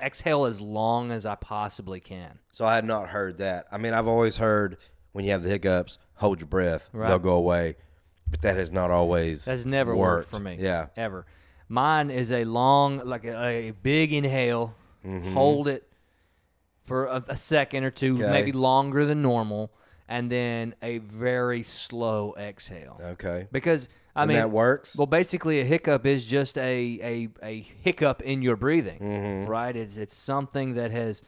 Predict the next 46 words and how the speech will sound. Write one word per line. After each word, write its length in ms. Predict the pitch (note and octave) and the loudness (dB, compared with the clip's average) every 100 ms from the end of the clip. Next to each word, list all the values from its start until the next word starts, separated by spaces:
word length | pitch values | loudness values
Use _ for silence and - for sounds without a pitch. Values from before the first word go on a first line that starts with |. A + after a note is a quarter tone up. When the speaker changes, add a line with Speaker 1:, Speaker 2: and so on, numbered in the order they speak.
| - - - | -20 -20 -6
Speaker 1:
made 320 | A#2+ C3 A#2 | 0 0 0
your 120 | A#2 | -4
breathing 640 | G#2 A2 A#2 G#2+ G#2+ G2+ F#2+ _ F2+ _ G#2 | -2 -4 -4 -4 -6 -8 -12 _ -20 _ -4
out 240 | A2 A2+ | -2 0
of 200 | G2+ F#2 | -4 -6
rhythm, 260 | G#2 G#2 G#2+ | -6 -4 -4
Speaker 2:
Mm-hmm. 460 | F#2+ G2 G2+ G#2+ | -4 -4 -6 -8
Speaker 1:
right? 220 | G2 G2+ G2+ _ - - _ | -10 -10 -12 _ -20 -20 _
And 180 | A2+ G#2+ | -8 -8
so 360 | - A#2 A2 G2+ | -6 -2 -2 -4
if 160 | G#2 G2 | -10 -8
you 140 | A2 G#2+ | -8 -8
can 300 | B2 G#2+ G2 | -8 -10 -12
slow 540 | - A#2+ A#2+ B2 A#2+ | -12 -4 0 0 0
your 160 | A2 G#2 | -2 -6
breathing 380 | G#2+ G#2 G2+ | -6 -6 -8
down, 540 | A2 C3+ B2+ G2 F#2+ F#2 - _ _ _ - | -6 -6 -6 -6 -10 -12 -18 _ _ _ -14
you 140 | G2 | -12
can 160 | G2 F#2+ | -10 -10
get 180 | G2+ G2 | -10 -10
it 140 | F2 | -10
back 300 | G2 F#2+ G2 | -10 -8 -8
on 80 | F#2+ | -4
Speaker 2:
Got 260 | F#2 F#2 F2+ | -2 -2 -4
Speaker 1:
rhythm. 160 | F2 E2+ | -8 -12
Speaker 2:
you. 120 | D2+ - - | -14 -18 -14
Speaker 1:
Anyways, 520 | A2+ G#2+ G2 G2 - | -10 -8 -8 -10 -12
it 120 | G#2+ G2+ | -12 -6
doesn't 300 | A#2+ C3+ B2+ | -6 -4 -2
work 440 | C3 C3 - - - | 0 0 -4 -18 -14
for 120 | A#2+ | -10
the 80 | G#2+ | -10
first, 680 | - B2 A#2 A2 - - - _ _ _ _ _ _ | -6 -4 -4 -6 -12 -18 -20 _ _ _ _ _ _
uh, 680 | G#2 A2 G#2+ G#2+ G#2 G#2 G2+ F#2+ - | -4 -2 -2 -2 -2 -4 -6 -10 -12
I 80 | A2+ | -10
mean, 260 | A2+ G#2+ - _ _ _ _ | -10 -12 -16 _ _ _ _
it's 180 | C#3 C3+ | -14 -8
about 180 | C3+ C3 | -2 -2
a, 120 | A2+ | -4
it 100 | A#2+ | -6
go, 140 | A#2+ C#3 | -2 -2
it 80 | D3+ | -2
takes 140 | C#3+ | -2
about 160 | C#3 C3+ | -2 0
a 40 | |
minute, 480 | A#2 A#2+ G#2+ - | 0 -2 -4 -10